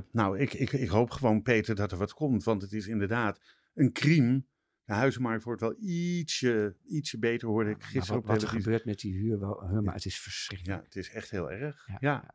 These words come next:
Speaker 2: het is, en ik heb ook gehoord bijvoorbeeld dat, eh, eh, er in de afgelopen de jaren tachtigduizend sociale huurwoningen uit het segment getrokken zijn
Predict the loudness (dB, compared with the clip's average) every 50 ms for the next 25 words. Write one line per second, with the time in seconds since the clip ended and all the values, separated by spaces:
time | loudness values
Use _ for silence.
0 | _ _ -16 -14 -14 -12 -8 -4 -2 -2 0 0 0 0 2 4 4 6 6 6
1 | 4 4 2 4 6 6 6 6 4 0 -2 -2 -2 0 0 0 0 0 -4 -6
2 | -6 -6 -6 -6 -4 -4 -4 -4 -6 _ _ _ _ _ _ _ _ _ _ _
3 | _ _ _ -12 -8 -8 -6 -6 -6 -6 -8 -8 -10 -14 -18 _ _ _ _ -8
4 | -4 -2 -2 -2 -2 -2 -2 0 0 -2 0 0 0 0 0 0 0 2 2 4
5 | 4 4 4 4 4 4 4 2 2 0 0 2 2 2 2 0 -4 -2 0 2
6 | 2 2 0 -2 -4 -4 -2 0 0 2 4 4 4 4 6 8 8 10 10 8
7 | 6 4 2 0 -2 0 2 2 2 2 2 -2 -6 -6 -6 -4 -4 -4 -4 -4
8 | -6 -8 -6 -6 -6 -6 -6 -6 -8 -6 -6 -6 -6 -8